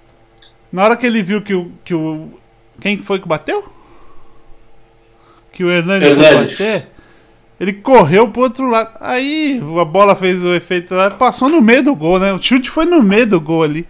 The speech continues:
Speaker 1: É.
Speaker 2: Pois é, exatamente isso. Como é que o goleiro me toma um gol no meio do gol, velho? E no canto dele, não foi que
Speaker 1: É.
Speaker 2: a bola passou em cima
Speaker 1: Um
Speaker 2: da
Speaker 1: goleiro
Speaker 2: barreira. Não, ele tava,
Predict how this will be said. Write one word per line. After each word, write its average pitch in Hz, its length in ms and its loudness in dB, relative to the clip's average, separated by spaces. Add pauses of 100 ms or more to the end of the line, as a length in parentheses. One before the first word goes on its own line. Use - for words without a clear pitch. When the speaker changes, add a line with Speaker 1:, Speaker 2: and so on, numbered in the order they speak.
(880)
Speaker 1:
É. 302 560 -8
Speaker 2:
Pois 247 280 4
é, 196 460 8
exatamente 190 840 -2
isso. 175 460 -6 (300)
Como 180 160 -2
é 214 40 2
que 208 60 -2
o 214 80 -6
goleiro 190 300 4
me 175 140 0
toma 190 240 4
um 170 60 -2
gol 165 180 2
no 165 80 0
meio 165 200 2
do 185 120 -4
gol, 160 340 2
velho? 127 260 2 (120)
E 139 60 -2
no 165 160 2
canto 202 340 4
dele, 147 400 4
não - 60 -2
foi 175 180 -4
que 165 60 0
Speaker 1:
É. - 40 6
Speaker 2:
a 240 60 4
bola 180 360 6
passou 156 340 4
em 147 60 -4
cima 190 260 -2
Speaker 1:
Um 214 40 0
Speaker 2:
da 220 60 4
Speaker 1:
goleiro 202 360 4
Speaker 2:
barreira. 185 320 0
Não, 214 320 2 (480)
ele 151 160 -2
tava, 220 260 6